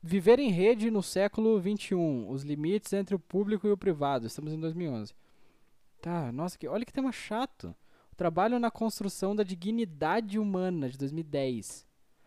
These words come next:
O trabalho na construção da dignidade humana. Como assim? Ah, eu sou digno de respeito, de,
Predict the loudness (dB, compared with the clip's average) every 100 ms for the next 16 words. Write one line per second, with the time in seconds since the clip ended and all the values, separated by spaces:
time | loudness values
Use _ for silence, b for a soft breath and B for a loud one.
0 | b b -20 -14 -6 -2 -2 -4 -4 -4
1 | -2 -4 -2 -2 -2 -6 -8 -4 0 0
2 | -2 -6 -2 -2 -2 -2 0 2 0 -2
3 | -4 -6 -8 -6 -2 -2 -2 -4 -2 -4
4 | -4 -4 -2 -2 -6 -4 -4 -4 -6 -6
5 | -4 -2 -2 -2 -4 -4 -6 -8 -8 -6
6 | -4 -4 -8 -4 -4 -4 -4 -6 b b
7 | b b -8 -6 -8 -2 2 4 2 0
8 | 2 2 2 -4 b b -20 -14 -6 -2
9 | 0 2 2 2 2 0